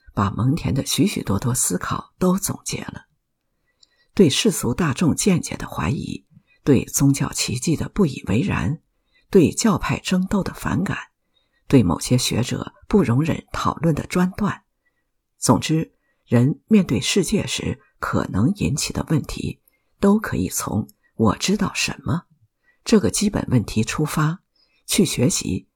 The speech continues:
探索、思考、判断。在蒙恬看来，追求知识不一定为了什么确定的目的，它是一种求知的乐趣、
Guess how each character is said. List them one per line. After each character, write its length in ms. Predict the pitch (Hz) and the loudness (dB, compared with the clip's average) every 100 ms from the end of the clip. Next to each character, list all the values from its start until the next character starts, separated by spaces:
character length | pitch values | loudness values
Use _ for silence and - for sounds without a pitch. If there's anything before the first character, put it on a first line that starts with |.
| - | -8
探 280 | - 185 | 0 0
索、 360 | - - - - _ - | 0 -2 -4 -8 _ -6
思 280 | - 147 | -2 0
考、 400 | 135 - - - _ _ | -2 -4 -8 -10 _ _
判 280 | - 170 - | -2 0 -2
断。 300 | - - - - _ _ _ _ _ _ _ _ _ _ _ _ _ _ _ _ _ _ | -4 -4 -6 -20 _ _ _ _ _ _ _ _ _ _ _ _ _ _ _ _ _ _
在 200 | - 120 | 0 2
蒙 220 | - 131 | 2 2
恬 180 | - 98 | 0 -4
看 220 | - - | -4 -6
来， 320 | - - - _ _ _ | -6 -8 -10 _ _ _
追 160 | - 147 | 2 2
求 200 | - - | 2 -2
知 240 | - 185 | -2 -2
识 300 | 190 - - _ - | -2 -4 -8 _ -6
不 140 | - 220 | 2 2
一 120 | 85 | 2
定 260 | - 104 - | 0 0 0
为 120 | 170 147 | 0 0
了 80 | |
什 180 | 80 - | -2 -4
么 100 | - | -4
确 340 | - - 214 - | -2 0 0 0
定 200 | - 196 | 2 0
的 140 | - | 0
目 200 | - 120 | 0 0
的， 260 | - - - _ _ _ _ _ - | -2 -12 -14 _ _ _ _ _ -2
它 160 | 202 | 0
是 140 | 202 156 | 0 2
一 120 | 147 | 0
种 240 | - - - | 0 -6 -6
求 300 | - 95 131 | -2 0 0
知 180 | - 185 | 0 -4
的 160 | 175 | -2
乐 220 | - 220 - | -2 -2 -2
趣、 320 | - - | -6 -8